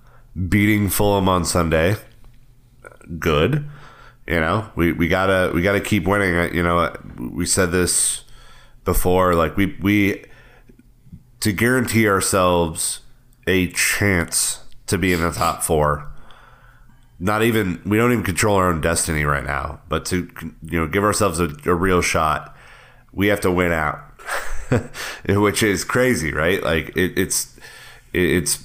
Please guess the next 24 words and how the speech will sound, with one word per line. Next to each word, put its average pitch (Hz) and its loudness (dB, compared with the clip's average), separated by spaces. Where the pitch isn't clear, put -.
bonkers 101 0
to 87 -2
think 92 0
that 85 -2
you'd 85 2
have 90 -2
to 85 2
try 98 0
and 92 -2
beat 87 0
Liverpool 92 2
and 85 2
United 87 0
on 87 0
the 87 0
road 82 2
and 78 -6
then 80 -2
take 90 -4
care 82 2
of, 78 -4
you 82 -4
know, 82 2
the, 78 -2